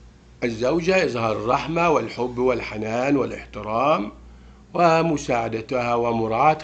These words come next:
حقوقها والدعاء لها واحترام أهلها.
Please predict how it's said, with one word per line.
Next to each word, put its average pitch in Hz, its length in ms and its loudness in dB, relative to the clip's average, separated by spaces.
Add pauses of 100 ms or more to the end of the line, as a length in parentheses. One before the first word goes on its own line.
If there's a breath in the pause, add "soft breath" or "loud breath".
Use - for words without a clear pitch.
حقوقها 117 680 -4
والدعاء 107 600 -4
لها 110 380 -4
واحترام 110 840 -4
أهلها. 160 520 -2